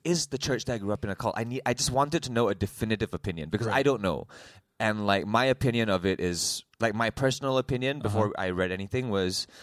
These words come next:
Speaker 1: d-, probably not a cult because they don't, like, force anything upon you. They just have cult-like vibes.
Speaker 2: Tendencies, yeah,
Speaker 1: They have
Speaker 2: sure.
Speaker 1: cult-like vibes that are boosted by the fact that religion comes with it, its, its own set of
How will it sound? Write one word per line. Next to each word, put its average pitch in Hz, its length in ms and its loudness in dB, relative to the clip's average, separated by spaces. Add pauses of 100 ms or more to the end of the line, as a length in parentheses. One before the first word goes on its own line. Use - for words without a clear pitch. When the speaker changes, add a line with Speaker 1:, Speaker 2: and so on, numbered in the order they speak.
(840)
Speaker 1:
d-, - 80 -6 (140)
probably 214 360 2
not 117 180 0
a 95 40 -6
cult 98 440 -2
because 123 280 0
they 120 80 -2
don't, 143 220 -2
like, 104 160 -2
force 90 540 -4
anything 85 320 -12
upon 87 300 -4
you. 78 200 -6 (280)
They 165 140 2
just 220 220 -2
have 185 280 -2
cult-like 113 840 -2 (360)
vibes. 98 640 0 (120)
Speaker 2:
Tendencies, 135 580 -4
yeah, 113 80 -2
Speaker 1:
They 156 120 4
have 156 140 4
Speaker 2:
sure. 151 80 -2
Speaker 1:
cult-like 143 540 4
vibes 101 680 2 (180)
that 104 300 2
are 95 600 2 (160)
boosted 123 640 2
by 98 180 4
the 90 120 -2
fact 95 460 0 (160)
that 90 300 -2 (100)
religion 101 520 2
comes 104 320 -4
with 87 120 -2
it, 85 120 -2
its, - 240 -6 (320)
its - 220 -10
own 98 200 2
set 92 220 -2
of 90 100 -6